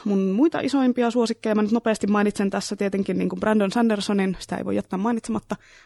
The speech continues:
Brandon Sandersonin Stormlight Archive-sarja. Se on semmoista hyvin eeppistä menoa, mutta mä en tiedä suomennetaanko sitä ikinä, ja sit sekin on vielä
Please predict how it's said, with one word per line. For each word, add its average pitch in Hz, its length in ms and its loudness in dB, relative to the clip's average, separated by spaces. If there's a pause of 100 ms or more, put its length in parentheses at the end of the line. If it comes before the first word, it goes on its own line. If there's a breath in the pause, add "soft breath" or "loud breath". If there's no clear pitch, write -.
Brandon 196 260 0
Sandersonin 190 480 0
Stormlight 202 560 -6
Archive-sarja. 226 840 -4 (120)
Se 202 140 -8
on 196 120 -4
semmoista 180 280 -6
hyvin 240 260 2
eeppistä 226 460 -4
menoa, 208 320 0
mutta 196 280 -6
mä 196 100 2
en 190 60 2
tiedä 190 120 -2
suomennetaanko 180 600 0
sitä 185 140 -4
ikinä, 185 280 -4
ja 185 100 -2
sit - 160 -10
sekin - 240 -8
on 180 140 -2
vielä 185 180 -4